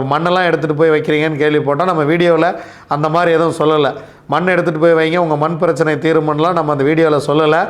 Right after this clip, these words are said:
மண்ணெல்லாம் எடுத்துட்டு போக வேண்டாம். நீங்க போய் சட்டநாதரை வழிபட்டுட்டு வாங்க, போதுமானது. உங்களுடைய மனக்குறைகளை அவர்களுடன் பகிர்ந்து கொள்ளுங்கள் அப்படிங்கிறதான் சொன்னோம். நீங்க பக்கம் பக்கமா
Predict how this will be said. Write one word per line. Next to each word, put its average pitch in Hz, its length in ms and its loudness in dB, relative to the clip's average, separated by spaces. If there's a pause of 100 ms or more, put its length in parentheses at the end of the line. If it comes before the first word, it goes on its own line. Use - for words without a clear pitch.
(460)
மண்ணெல்லாம் 170 360 0
எடுத்துட்டு 160 320 -2
போக 156 180 0
வேண்டாம். 160 300 0 (400)
நீங்க 143 180 2 (140)
போய் 185 280 2 (300)
சட்டநாதரை 175 640 0
வழிபட்டுட்டு 170 540 0
வாங்க, 151 180 0 (100)
போதுமானது. 147 540 0 (480)
உங்களுடைய 151 340 2 (140)
மனக்குறைகளை 190 680 0 (140)
அவர்களுடன் 170 440 0 (100)
பகிர்ந்து 202 360 2
கொள்ளுங்கள் 160 420 0 (140)
அப்படிங்கிறதான் 147 560 -2
சொன்னோம். 151 300 -2 (360)
நீங்க 151 240 2
பக்கம் 165 240 0
பக்கமா 180 240 0